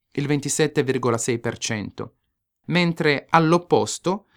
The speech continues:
la valutazione è decisamente positiva per i corsi che formano paramedici e insegnanti.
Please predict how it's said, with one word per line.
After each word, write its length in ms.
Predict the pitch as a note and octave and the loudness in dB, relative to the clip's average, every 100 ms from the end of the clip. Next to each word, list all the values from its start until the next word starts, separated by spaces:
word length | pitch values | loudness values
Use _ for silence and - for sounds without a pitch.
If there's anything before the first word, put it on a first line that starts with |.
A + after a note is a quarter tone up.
| _ - | _ 0
la 160 | C#3 | 2
valutazione 1000 | C3 A3 A#3+ G#3+ F3 - G#3+ C3 A#2+ - | 6 6 6 2 -2 2 2 2 0 -4
è 120 | - | -4
decisamente 680 | F3 G3 F#3+ G3 G3+ A3+ F#3 | 0 2 2 2 2 2 0
positiva 760 | - C#3+ G3+ G3+ C#3+ A#2 D#3+ - | -2 -2 -4 -2 -2 0 -4 -2
per 160 | - F#3 | 4 4
i 80 | F#3 | 4
corsi 400 | - B3 - A3 | 2 2 2 -2
che 140 | F#3 | -2
formano 680 | - F3+ E3 D#3 C#3+ A#2 - | 2 2 2 0 0 -2 0
paramedici 840 | F3+ E3 C3 A2 A2 D3+ - A3+ - | 4 4 4 0 -2 -6 -6 -8 -4
e 80 | |
insegnanti. 920 | F3+ E3+ - D3 B2 F#2+ G#2 - - | -2 -2 -2 -2 -2 -4 -8 -10 -14